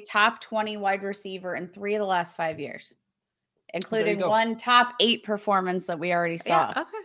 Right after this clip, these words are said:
Speaker 1: Like, I don't know why that's even a question if we would
Speaker 3: I
Speaker 1: be more
Speaker 3: would
Speaker 1: surprised.
Speaker 3: choose Juju to be top twelve over
Speaker 1: But, like,
Speaker 3: Gabriel
Speaker 1: you
Speaker 3: Rivas.
Speaker 1: can't
Speaker 3: I'm just
Speaker 1: ask,
Speaker 3: asking.
Speaker 1: you can't ask if you would be surprised if Juju did it because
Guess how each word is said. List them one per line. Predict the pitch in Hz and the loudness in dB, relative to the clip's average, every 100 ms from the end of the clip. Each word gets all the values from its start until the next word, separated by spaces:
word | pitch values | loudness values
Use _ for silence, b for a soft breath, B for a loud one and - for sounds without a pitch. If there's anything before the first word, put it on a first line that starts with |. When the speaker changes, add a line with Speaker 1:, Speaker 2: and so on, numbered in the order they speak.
| _ _ _ - | _ _ _ 6
Speaker 1:
Like, | 226 220 - | 8 10 10
I | 208 | 10
don't | 269 269 | 10 10
know | 254 | 8
why | 220 220 233 | 10 10 12
that's | 233 233 247 | 10 6 2
even | 214 208 | 0 0
a | |
question | 185 208 190 - 202 | 0 0 0 0 -4
if | 180 | -2
we | 196 | 6
would | |
Speaker 3:
I | 196 220 269 | 10 12 12
Speaker 1:
be | 330 | 10
more | 349 370 | 8 8
Speaker 3:
would | 370 | 4
Speaker 1:
surprised. | 202 330 214 226 320 - | 2 6 8 8 4 0
Speaker 3:
choose | 269 254 | -2 -2
Juju | 220 254 | -2 -2
to | 254 | -2
be | 247 | -4
top | 240 220 226 | 2 2 2
twelve | 214 196 | -2 0
over | 220 220 | 0 4
Speaker 1:
But, | 294 | 8
like, | 311 294 | 10 8
Speaker 3:
Gabriel | 202 254 330 | 6 -2 0
Speaker 1:
you | 285 | 0
Speaker 3:
Rivas. | 339 | 2
Speaker 1:
can't | 330 320 311 208 | 2 2 2 4
Speaker 3:
I'm | |
just | 240 | 6
Speaker 1:
ask, | 254 277 262 330 | 6 4 2 -2
Speaker 3:
asking. | 339 208 | -8 -6
Speaker 1:
you | 240 | -6
can't | - 262 247 - | -4 -2 -2 0
ask | 202 226 214 180 - - - | 2 2 2 -2 -8 -14 -4
if | 196 190 | -4 -2
you | 214 | -2
would | 214 208 | -2 -2
be | 208 | -8
surprised | 208 208 - 208 214 208 | -6 -8 0 2 2 -2
if | 185 | -8
Juju | 214 196 196 | -8 -6 -6
did | 185 226 | -4 0
it | 196 156 | 0 -2
because | 196 190 175 180 | -8 -4 -6 -6